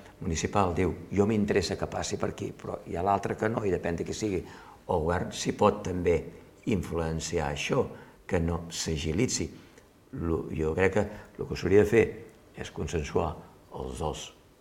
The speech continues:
ajuntaments i després seria molt més fàcil anar conjuntament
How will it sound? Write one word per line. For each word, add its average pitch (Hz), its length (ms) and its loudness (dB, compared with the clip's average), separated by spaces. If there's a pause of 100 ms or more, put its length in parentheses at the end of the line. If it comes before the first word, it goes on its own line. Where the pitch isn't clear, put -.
(240)
ajuntaments 80 800 -4 (340)
i 107 140 4
després 90 320 2
seria 90 240 2 (320)
molt 104 320 8
més 107 180 8
fàcil - 400 4 (360)
anar 92 260 6
conjuntament 90 720 4